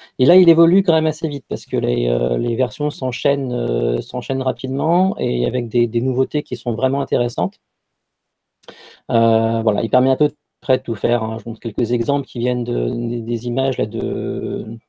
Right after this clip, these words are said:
qui viennent du site, hein, de, de Solid Angle, euh, mais d'un petit peu dans tous les domaines. Euh, l'utilisation, l'intégration de, euh, de pun V T B, enfin, voilà,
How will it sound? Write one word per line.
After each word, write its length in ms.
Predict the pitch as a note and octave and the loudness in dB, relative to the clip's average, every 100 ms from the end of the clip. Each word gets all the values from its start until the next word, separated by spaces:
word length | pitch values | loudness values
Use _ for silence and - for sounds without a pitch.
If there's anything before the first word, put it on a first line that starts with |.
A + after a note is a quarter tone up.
| _ | _
qui 160 | - A2+ | -10 0
viennent 200 | B2+ B2 | 0 0
du 120 | A2+ | -4
site, 320 | - C3 - | -6 -10 -6
hein, 80 | A2+ | -4
de, 400 | G#2 G#2+ A2 A2+ | -2 -2 -2 -2
de 200 | A2+ A#2 | -4 -4
Solid 280 | - A2 A2+ | -4 -4 0
Angle, 360 | A2 A#2+ C#3+ D#3 - - - _ - | 0 2 2 0 -10 -20 -20 _ -2
euh, 580 | A2+ A2 A2 A2 A2 | 2 2 4 2 2
mais 220 | A2 A2+ A2+ | 2 2 2
d'un 120 | G#2+ | 0
petit 140 | - | -2
peu 140 | A#2+ C3+ | 4 4
dans 120 | B2 | 4
tous 120 | - | 2
les 140 | B2+ | 2
domaines. 500 | A#2+ A#2+ C3 D#3+ B2+ - | 6 6 4 2 0 0
Euh, 1120 | A#2+ A#2+ A#2 A#2 A2+ A2+ A#2 B2 A#2+ - - - - _ _ _ _ - | 0 2 2 2 0 0 -2 -2 -2 -4 -6 -10 -14 _ _ _ _ -12
l'utilisation, 640 | C3+ B2+ - B2 B2+ - | -6 -6 0 4 4 4
l'intégration 720 | C3 A2+ A#2 A#2 A#2 - B2 | 0 2 2 2 0 -4 -4
de, 80 | A#2 | -4
euh, 1080 | A2+ A2+ A2 A2 G#2+ - - - A#2 A#2 A#2 | -4 -4 -2 -2 -2 -4 -6 -6 -8 -8 -8
de 100 | A#2 | -8
pun 160 | - A2+ | -6 -6
V 160 | A2+ | -6
T 100 | A#2+ | -4
B, 300 | A2+ B2 C3 | -2 0 0
enfin, 180 | C3 A2+ | -2 -4
voilà, 240 | A2+ G#2 | -4 -6